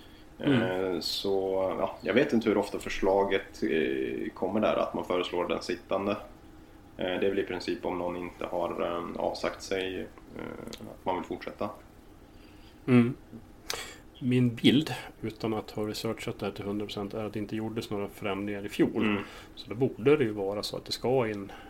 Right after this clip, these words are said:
Speaker 1: eh, nya personer här i år. Och jag kan väl erkänna här att jag har,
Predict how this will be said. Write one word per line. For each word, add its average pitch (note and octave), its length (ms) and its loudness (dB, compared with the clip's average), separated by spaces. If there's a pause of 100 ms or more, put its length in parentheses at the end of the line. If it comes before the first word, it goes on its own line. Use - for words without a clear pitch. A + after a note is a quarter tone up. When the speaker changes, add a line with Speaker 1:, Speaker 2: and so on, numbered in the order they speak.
Speaker 1:
eh, G2 260 -6 (240)
nya A2+ 320 -2 (240)
personer G2+ 420 -6
här G2+ 200 -10 (380)
i G#2+ 40 -6
år. - 160 -8 (720)
Och B2 60 -2
jag G#2+ 160 2
kan C#3+ 180 2
väl C3 180 0
erkänna A#2+ 680 2
här G2+ 200 0
att G2 180 -4
jag G#2+ 180 2
har, A2 380 8